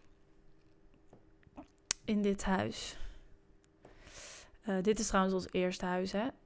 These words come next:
Ik heb al helemaal leuke ideeën voor een tweede huis wat we kunnen maken. Ik zie het helemaal om een soort studentico's, eh,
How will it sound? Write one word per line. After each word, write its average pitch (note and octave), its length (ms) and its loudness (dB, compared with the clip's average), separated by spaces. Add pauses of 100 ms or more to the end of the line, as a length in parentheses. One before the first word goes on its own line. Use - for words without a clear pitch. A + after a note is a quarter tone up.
Ik - 200 -8
heb F#3+ 160 2
al G3 100 4
helemaal A3 420 6
leuke A3 300 4
ideeën G3+ 420 4
voor F#3 200 0
een F#3 100 0
tweede G3 360 4
huis F3+ 260 0
wat G3 120 -10
we - 60 -16
kunnen F3+ 180 -6
maken. E3+ 160 -4
Ik F#3+ 60 -8
zie G3+ 160 2
het - 100 4
helemaal F#3+ 260 4
om F3+ 80 -2
een F#3 80 -4
soort F#3 180 -6
studentico's, F#3 1300 -2
eh, F3+ 80 -6